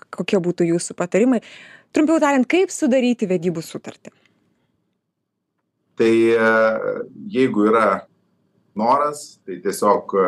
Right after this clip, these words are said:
Speaker 2: ateiti pas notarą ir apsisprendus, e, jeigu jau tai yra toks sprendimas abiejų besituokiančių asmenų, tai tiesiog, e,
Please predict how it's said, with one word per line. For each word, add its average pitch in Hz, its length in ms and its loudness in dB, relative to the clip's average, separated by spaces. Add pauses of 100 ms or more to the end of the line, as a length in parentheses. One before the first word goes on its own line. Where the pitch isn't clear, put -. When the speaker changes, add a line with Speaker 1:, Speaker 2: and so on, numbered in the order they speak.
(180)
Speaker 2:
ateiti 101 560 0
pas 92 240 -2
notarą 113 720 0
ir 95 440 -2 (180)
apsisprendus, - 1200 -2
e, 87 220 0 (500)
jeigu 90 340 0
jau 90 200 2
tai 87 200 -2
yra 87 300 2
toks - 260 -4
sprendimas 87 640 -2
abiejų 82 640 2 (440)
besituokiančių 87 1000 -2 (260)
asmenų, 82 540 -2 (720)
tai 135 100 2
tiesiog, 160 420 0
e, 113 120 2